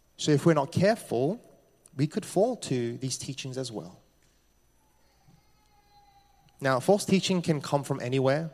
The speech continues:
not just up here. Uh, it can be within the community. I think when you're speaking to one another after church, in the, in the things you share, in the convictions and the values you share, uh, something that is not in line with the Bible may come out.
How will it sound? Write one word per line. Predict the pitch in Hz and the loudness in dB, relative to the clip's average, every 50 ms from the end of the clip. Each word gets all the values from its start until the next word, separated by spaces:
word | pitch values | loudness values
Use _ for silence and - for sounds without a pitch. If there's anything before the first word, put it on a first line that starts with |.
| - - | -4 0
not | 143 160 156 | 2 2 2
just | - 139 127 - - - - | 2 2 0 0 -2 -4 -6
up | - 127 - | -6 -4 -2
here. | - 135 135 156 185 - - - - _ _ _ _ _ _ _ _ _ _ _ _ _ _ _ _ _ _ - | -2 -2 -2 -2 -4 -6 -10 -18 -20 _ _ _ _ _ _ _ _ _ _ _ _ _ _ _ _ _ _ -10
Uh, | - 110 110 107 110 101 98 | -6 -6 -4 -4 -4 -4 -6
it | 120 - | -4 -2
can | - 135 131 123 113 117 | -2 -2 -2 -4 -6 -10
be | - - - 135 131 127 123 123 | -6 -2 0 0 2 2 0 -2
within | - - 123 120 131 135 | -2 0 2 2 4 2
the | 127 120 | 2 0
community. | - - 123 120 120 117 110 98 92 87 - - - _ - - | -2 -4 -6 -4 -6 -6 -6 -8 -10 -12 -14 -18 -20 _ -20 -20
I | - | -18
think | - - 113 104 | -14 -12 -10 -10
when | 113 113 | -8 -6
you're | 104 | -4
speaking | - - - 143 131 - 139 123 | -4 0 0 0 0 0 -4 -6
to | - 120 | -2 -2
one | 113 120 120 | 0 0 -2
another | 120 120 120 117 113 117 | -2 -2 -2 0 0 0
after | - 113 110 - 123 | 0 -2 -4 -4 -6
church, | - - - 123 104 - - - - - - - - - _ _ _ _ _ _ _ _ _ _ _ _ _ - | -6 -4 -4 -4 -4 -4 -6 -10 -10 -10 -10 -12 -16 -20 _ _ _ _ _ _ _ _ _ _ _ _ _ -10
in | 131 127 | -8 -8
the, | 123 120 - | -6 -6 -6
in | 131 123 | -6 -6
the | 117 | -4
things | - - 151 156 135 135 | -2 -2 -2 0 0 0
you | 135 | 0
share, | 123 - 160 156 151 151 151 147 135 | 2 2 2 2 2 2 2 2 2
in | 127 | 2
the | 123 123 - - - - - | 0 -2 -4 -6 -14 -8 -4
convictions | - 151 147 175 170 - - 160 151 127 135 | 0 4 4 4 4 4 2 0 0 0 -2
and | 131 127 | -2 -2
the | 113 | 2
values | 101 151 160 170 165 165 156 131 | 4 6 6 8 8 6 6 4
you | 139 135 | 2 0
share, | - - - 151 147 147 139 131 120 - - - - - - - _ _ - - | 0 2 2 4 4 4 2 0 -2 -6 -16 -20 -20 -20 -20 -20 _ _ -14 -12
uh, | 62 53 - - - _ _ - - - _ _ - | -12 -12 -12 -16 -20 _ _ -20 -20 -20 _ _ -4
something | - - 160 160 151 | -2 0 2 2 4
that | 139 147 147 139 | 4 4 4 4
is | 135 120 | 4 4
not | 131 135 131 123 - - - - - - | 4 2 2 2 0 -4 -12 -20 -8 -4
in | - 143 143 139 | -2 -2 0 2
line | 143 143 147 160 170 | 2 4 4 4 4
with | 170 160 | 4 4
the | 165 | 4
Bible | - 170 196 233 202 147 | 2 0 0 2 0 0
may | 127 131 123 | 0 0 -2
come | - - 123 117 | -4 -6 -8 -8
out. | 113 110 - - | -8 -10 -10 -14